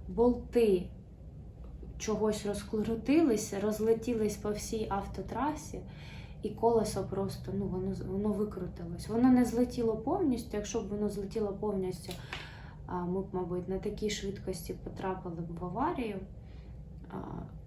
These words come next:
а так ми встигли зупинитися прямо от на в'їзді на міст. Мостів в Києві багато.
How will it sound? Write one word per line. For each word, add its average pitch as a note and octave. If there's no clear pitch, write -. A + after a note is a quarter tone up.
а F#3+
так C4
ми G#3+
встигли G3+
зупинитися G#3+
прямо G#3+
от F#3+
на G#3
в'їзді G3+
на F3+
міст. A#3+
Мостів G3+
в -
Києві F3
багато. G#3+